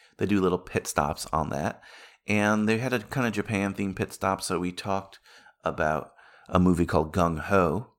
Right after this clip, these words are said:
that came out, I think, two years after this, or Gedde Watanabe plays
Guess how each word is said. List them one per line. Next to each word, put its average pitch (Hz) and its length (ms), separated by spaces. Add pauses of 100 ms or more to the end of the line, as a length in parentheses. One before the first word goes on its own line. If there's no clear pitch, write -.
(160)
that 90 140
came 98 180
out, 95 180
I 85 40
think, 101 200
two - 200
years 95 280
after 69 260
this, 120 220
or 95 80
Gedde 87 300
Watanabe 82 680
plays 80 480